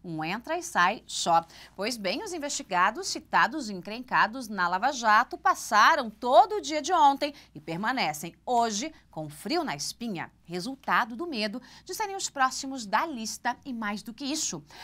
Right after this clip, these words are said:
Na Bolsa de Apostas, a turma com foro privilegiado do Petrolão se pergunta quem será o primeiro a ser preso, quem será o primeiro político do Petrolão a ser trancafiado na cadeia. Agora a operação subiu de nível justamente porque colocou os políticos no foco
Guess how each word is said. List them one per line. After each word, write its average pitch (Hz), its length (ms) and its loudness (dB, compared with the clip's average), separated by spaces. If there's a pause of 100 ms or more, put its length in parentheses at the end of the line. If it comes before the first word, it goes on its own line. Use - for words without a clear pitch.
(100)
Na 349 120 2
Bolsa 403 280 0
de 339 80 -4
Apostas, 277 480 -4
a 269 80 0
turma 262 360 -6
com 254 220 -8
foro 240 480 -2
privilegiado 180 720 0
do 180 80 -8
Petrolão 190 500 -6
se - 140 -10
pergunta 214 640 -4 (320)
quem 262 220 -10
será 269 380 -6
o 269 40 -4
primeiro 294 500 -2
a 294 60 -2
ser 302 280 -4
preso, 247 440 0 (300)
quem 427 180 -6
será 202 420 2
o - 80 -14
primeiro 370 400 0
político 349 640 -2
do 330 140 -6
Petrolão 285 720 -2
a 247 80 0
ser 226 300 -10
trancafiado 202 840 -2 (100)
na 165 220 -12
cadeia. 147 680 -8 (320)
Agora 302 420 6
a 285 40 6
operação 285 500 0
subiu 381 480 -2
de 392 120 -4
nível 381 420 -2
justamente 349 640 -2
porque - 260 -8
colocou 214 440 -4
os 294 120 -6
políticos 185 540 -8
no 302 100 -4
foco 285 460 0